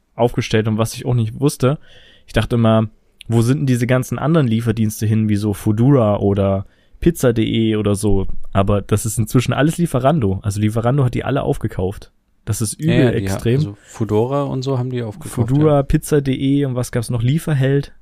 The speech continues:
Speaker 1: oder so, wie hieß
Speaker 2: Ja,
Speaker 1: das, glaub ich?
Speaker 2: genau.
Speaker 1: Es gehört alles denen und ist schon stark.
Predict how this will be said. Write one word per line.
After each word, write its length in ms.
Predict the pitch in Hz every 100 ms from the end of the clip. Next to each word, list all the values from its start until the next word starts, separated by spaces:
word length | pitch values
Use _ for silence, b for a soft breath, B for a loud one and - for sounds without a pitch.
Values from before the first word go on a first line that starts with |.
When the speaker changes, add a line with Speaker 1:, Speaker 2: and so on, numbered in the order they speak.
| _ _ -
Speaker 1:
oder 280 | 127 131
so, 340 | 120 127 127 127
wie 80 | 127
hieß 20 |
Speaker 2:
Ja, 140 | 107 -
Speaker 1:
das, 120 | 117
glaub 240 | 123 127
ich? 60 | 123
Speaker 2:
genau. 220 | 101 95 b b b b
Speaker 1:
Es 280 | 117 107 -
gehört 300 | 131 120 123
alles 300 | 113 123 123
denen 320 | - 117 143 156
und 300 | 123 117 - _
ist 260 | - - -
schon 240 | 117 113
stark. 480 | - 104 117 160 -